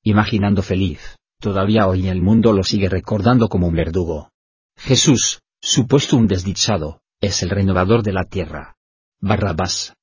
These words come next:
tenido por feliz, hasta ahora los hombres lo siguen conceptuando como un malhechor.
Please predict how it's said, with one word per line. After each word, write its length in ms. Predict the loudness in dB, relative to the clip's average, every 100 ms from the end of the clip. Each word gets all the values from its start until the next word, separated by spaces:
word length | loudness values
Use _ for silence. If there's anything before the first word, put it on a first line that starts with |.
| _ -4
tenido 400 | 0 2 2 0
por 140 | -2
feliz, 580 | -2 -2 -2 -4 -14 -20 _ -6
hasta 280 | -6 -2 0
ahora 220 | 2 2
los 200 | 2 0
hombres 260 | 0 0 0
lo 100 | 0
siguen 360 | 0 2 2
conceptuando 680 | 2 0 -2 -4 0 0 0
como 200 | 0 2
un 80 | 2
malhechor. 540 | 0 -4 -8 -10